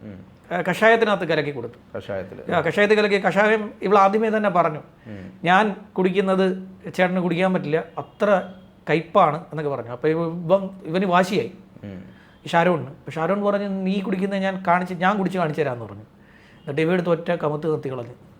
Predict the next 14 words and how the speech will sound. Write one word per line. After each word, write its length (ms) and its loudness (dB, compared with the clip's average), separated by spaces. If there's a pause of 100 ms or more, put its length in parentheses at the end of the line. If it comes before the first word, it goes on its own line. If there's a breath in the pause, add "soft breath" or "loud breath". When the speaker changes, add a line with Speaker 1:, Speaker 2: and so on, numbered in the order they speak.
Speaker 2:
വായിലോട്ട്. 360 -4
Speaker 1:
ഉം. 420 -20 (280)
Speaker 2:
ഉം. 200 -12 (880 soft breath)
വായിലോട്ട് 280 2
എടുത്ത് 180 0
ഒറ്റ 180 0
ഒഴുപ്പ് 260 -2
ഒഴിച്ച് 220 -8
കളഞ്ഞു. 240 -14 (720)
ഏ, 60 -8 (140)
വിശ്വസിച്ചു 480 0
പോയി 140 -2
ഇവൻ. 120 -8 (880)
Speaker 1:
അതാണ് 320 -10